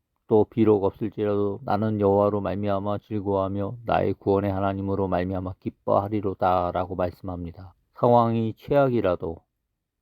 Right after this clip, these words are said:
하박국은 기뻐하기로 결정했습니다. 기쁨은 곧 순종입니다. 결단입니다. "주님, 지금 이해되지 않지만 주님이 나의 하나님이심을 기뻐합니다."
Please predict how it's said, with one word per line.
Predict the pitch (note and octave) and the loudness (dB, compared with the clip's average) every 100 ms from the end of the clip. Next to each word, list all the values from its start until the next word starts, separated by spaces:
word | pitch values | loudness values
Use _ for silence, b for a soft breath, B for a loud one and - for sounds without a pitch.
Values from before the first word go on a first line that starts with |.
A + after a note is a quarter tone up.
| _ | _
하박국은 | B2+ B2 A2+ A#2 G#2 G#2 | 0 2 2 -2 -4 -4
기뻐하기로 | G2+ G#2+ - A#2 G#2 G2+ G2 | -6 -10 -2 0 0 0 -4
결정했습니다. | - G2+ - G#2+ G2 - F2+ E2+ F#2 F#2+ _ _ _ _ | -2 -4 -4 -6 -6 -8 -10 -8 -10 -14 _ _ _ _
기쁨은 | - G2+ G#2+ F#2 F2+ | -6 -4 -2 0 0
곧 | E2+ F2+ F2 | -2 -2 -2
순종입니다. | _ - C#3 C#3 A#2 F2+ F2+ - - _ _ _ _ | _ -2 4 4 4 0 -10 -16 -20 _ _ _ _
결단입니다. | G#2 G#2 A#2+ A2+ G2 G2 - - A#2 _ _ _ | -4 0 0 0 -4 -8 -14 -18 -20 _ _ _
"주님, | - G2+ G2 F2 - | -6 -4 -4 -6 -12
지금 | - G#2 A2+ G2+ - | -8 0 0 0 -6
이해되지 | A#2 A2+ A#2 A#2 G#2 | -4 0 2 0 0
않지만 | G2+ G2 - A#2+ A#2 G2 G#2 _ | -4 -6 -4 0 0 -2 -8 _
주님이 | G#2+ G#2+ G#2+ G2+ | -4 -2 -2 -2
나의 | G2+ G#2+ | 0 0
하나님이심을 | G2+ A2+ A#2 A2+ A2+ - A2+ A2 | -2 -2 -2 -2 -4 -6 -8 -8
기뻐합니다." | - - B2 A#2 C#3+ C#3 F#2 | -10 0 0 2 2 4 2